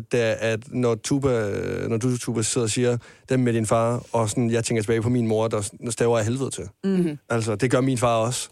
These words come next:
Speaker 2: Mm.
Speaker 1: Hvor de sådan, "Nå, men skulle de så komme fra," altså,
Speaker 3: Ja.
Speaker 2: Ja.
Speaker 1: også et andet land.
Speaker 2: Men det er jo også rigtig vigtigt lige at understrege, at, øh, der er kæmpestor forskel på ordet dialekt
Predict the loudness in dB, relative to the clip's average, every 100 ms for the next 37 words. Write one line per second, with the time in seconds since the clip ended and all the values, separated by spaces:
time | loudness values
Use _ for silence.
0 | -4 -2 0 0 0 0 0 0 0 -2
1 | -2 -2 -2 -2 0 0 -2 -2 0 -2
2 | -8 -10 -6 -4 -4 -6 _ -8 -8 -4
3 | -2 0 0 -2 -2 -6 -10 -10 0 2
4 | 2 -4 _ _ 2 4 6 4 2 2
5 | 2 2 0 -4 0 0 2 2 0 2
6 | 2 2 0 -2 -4 -4 0 2 2 2
7 | 0 0 0 2 2 0 -2 2 0 0
8 | 0 -2 0 0 2 2 2 0 0 2
9 | 0 -2 -10